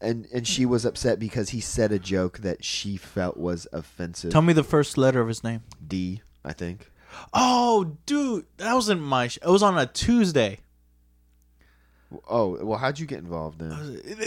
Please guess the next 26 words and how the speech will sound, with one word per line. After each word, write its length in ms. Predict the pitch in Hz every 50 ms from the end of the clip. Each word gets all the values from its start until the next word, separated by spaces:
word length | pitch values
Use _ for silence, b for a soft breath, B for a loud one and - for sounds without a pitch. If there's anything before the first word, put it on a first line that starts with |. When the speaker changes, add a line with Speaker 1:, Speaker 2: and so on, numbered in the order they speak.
| 208
Speaker 2:
th-, 180 | 208 226 233 214 220
that's 240 | 247 247 - - -
the 100 | 240 208
big 260 | 175 214 226 226 220
question. 500 | - 247 269 254 247 240 - 185 185 170
How 280 | 160 202 240 269 254 240
was 200 | 254 247 233 208 151
I 200 | 160 202 220 240
involved? 340 | 233 233 214 196 196 185
It 20 | 208
wasn't 240 | 240 226 269 285 277
even 160 | 262 254 233 226
my 320 | 220 202 214 214 214 214
fucking 440 | 202 - - 202 180 - 190 190 180
show. 380 | - - 247 254 220 147 - B B B B B B B B
No, 100 | 302 320
but, 260 | 226 214 208 170 - - b b b b b b b - -
but 280 | 170 170 - 202 - - -
it's 160 | 202 - -
funny 200 | - 294 294 269
you 80 | 233 190
say 160 | - 220 208
that 280 | 170 120 110 - - -
Speaker 1:
What? 120 | - -
Speaker 2:
'cause, 260 | - 185 170 160 - -
because 560 | 123 165 170 160 - 208 196 175 - -